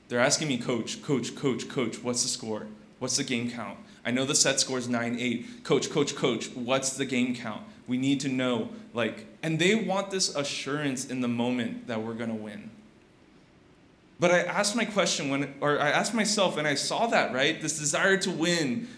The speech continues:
like, it, it's like winning makes all the difference. If I don't win, we're gonna be so broken. And I realized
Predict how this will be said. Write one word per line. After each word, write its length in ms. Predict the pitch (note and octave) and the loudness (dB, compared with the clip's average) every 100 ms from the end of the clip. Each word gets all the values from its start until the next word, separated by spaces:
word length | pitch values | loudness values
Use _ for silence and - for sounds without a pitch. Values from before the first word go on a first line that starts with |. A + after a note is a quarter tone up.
| - | -2
like, 240 | C3+ B2 | -2 2
it, 200 | D3+ D3+ | 2 2
it's 200 | D3 D3+ | 0 2
like 220 | E3+ F#3 C#3+ | 2 2 0
winning 420 | D3 F#3+ G#3+ G#3 | 2 4 6 6
makes 360 | G#3+ G#3+ - - - - | 4 2 -2 -6 -18 -4
all 200 | D#3 G3 | 2 4
the 120 | F#3 | 4
difference. 460 | F#3+ F#3+ - D3+ D3 | 2 0 0 -2 0
If 100 | D3+ | 2
I 80 | D3+ | 4
don't 360 | G3 G3+ G3+ | 4 2 0
win, 540 | F3 G3 E3 A#2 - - | 0 2 2 0 -4 -6
we're 100 | D3+ | -2
gonna 180 | D#3+ F#3 | 0 0
be 120 | E3+ | 0
so 540 | D#3 - - D#3+ E3 D#3+ | 0 2 2 2 2 0
broken. 600 | D#3+ C3 C#3 B2 F2 D#2 - - - - - - - - - - - - - - - - - - - - - - - | -4 -4 -4 -8 -12 -14 -18 -20 -20 -20 -20 -20 -20 -20 -20 -20 -20 -20 -20 -20 -20 -20 -20 -20 -20 -20 -20 -20 -8
And 120 | D#3 | 0
I 80 | E3+ | 0
realized 540 | D#3 F3 F#3+ E3+ C#3+ | 2 2 4 4 0